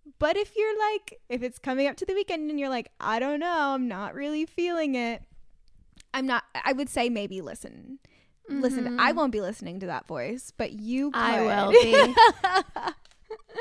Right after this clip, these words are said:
Speaker 1: I need at least one more night of Halloween. I'm trying to convince myself not to do Friday and Saturday.
Speaker 2: Oh my God, good for you.
Speaker 1: We'll see. Um, but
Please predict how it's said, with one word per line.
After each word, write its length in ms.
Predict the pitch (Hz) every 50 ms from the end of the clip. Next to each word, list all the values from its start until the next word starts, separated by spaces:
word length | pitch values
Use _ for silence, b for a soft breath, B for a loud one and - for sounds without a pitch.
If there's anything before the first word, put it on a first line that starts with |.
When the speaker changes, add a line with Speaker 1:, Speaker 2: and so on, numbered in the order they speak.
| B B B B B B B B B B B 480 605 698 698 B B B B B B B -
Speaker 1:
I 220 | 233 226 233 247
need 360 | 247 254 254 240 233 233 214 - -
at 340 | - 208 202 196 - - -
least 400 | 233 240 247 240 233 226 - -
one 240 | 220 214 190 202 202
more 200 | 202 185 180 185
night 260 | 180 147 95 123 - -
of 100 | - 220
Halloween. 560 | 226 220 135 - 135 - - 85 78 85 113
I'm 120 | 131 220
trying 280 | 226 - - 220 - -
to 60 | -
convince 380 | - 226 220 190 196 - - -
myself 440 | 214 214 226 - - - - - - -
not 340 | - 233 220 131 - - _
to 100 | - -
do 140 | - 180 -
Friday 460 | - - - - 80 - - - - - - -
and 340 | 180 151 107 104 - 226 233
Saturday. 320 | - - - - - - -
Speaker 2:
Oh 40 | -
my 180 | - - - -
God, 380 | - - - - - 254 262 262
good 180 | 277 262 254
for 160 | - - 262
you. 400 | - - - 254 - - 269 285 - - - _ _ - 330 320
Speaker 1:
We'll 140 | 359 392
see. 360 | 381 - - 508 359 - 262 - _ _ _ B B B B B B B B B B -
Um, 680 | 254 240 214 202 190 117 - 131 131 - 254 277 - _ _ _ _ _ _ 254 220 -
but 640 | 247 233 226 220 214 208 202 202 196 196 190 -